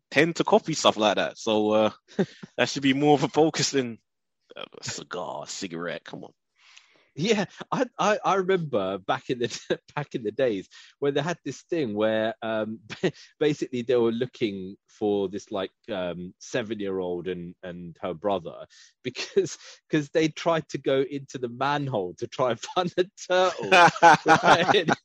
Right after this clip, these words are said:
Speaker 2: in New York, right? And
Speaker 1: Hilarious.
Speaker 2: it's like, it's like the, you know, they're much more likely to do stuff like that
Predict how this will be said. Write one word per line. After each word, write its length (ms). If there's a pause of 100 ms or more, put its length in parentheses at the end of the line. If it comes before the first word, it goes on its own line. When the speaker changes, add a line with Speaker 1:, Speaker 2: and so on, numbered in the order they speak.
(300)
Speaker 2:
in 200
New 140 (1080)
York, 140 (240)
right? 240 (400)
And 140
Speaker 1:
Hilarious. 20
Speaker 2:
it's 180
like, 240 (320)
it's 220
like 200
the, 200
you 140
know, 120
they're 180
much 360
more 160
likely 380
to 120
do 240
stuff 380
like 240
that 280